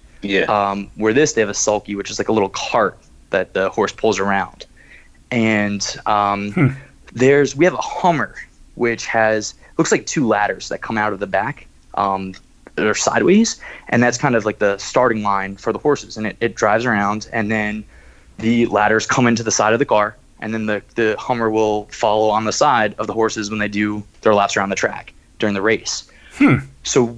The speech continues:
Speaker 2: we have a benefit that we use. It's called Day at the Races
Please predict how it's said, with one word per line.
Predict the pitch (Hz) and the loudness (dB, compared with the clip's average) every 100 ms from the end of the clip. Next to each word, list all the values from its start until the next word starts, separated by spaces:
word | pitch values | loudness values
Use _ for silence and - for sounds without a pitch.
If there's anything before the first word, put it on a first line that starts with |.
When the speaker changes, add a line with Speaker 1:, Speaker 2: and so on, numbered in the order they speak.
| - | -8
Speaker 2:
we | 131 165 190 | 0 4 4
have | 175 139 | 4 2
a | 139 | 2
benefit | 117 113 - 82 | 2 0 0 -2
that | |
we | 104 | -2
use. | 113 104 123 | -2 -4 -4
It's | - | -6
called | - 117 | -2 0
Day | 107 104 | 2 2
at | |
the | - | 2
Races | 113 101 110 110 | 0 0 -4 -8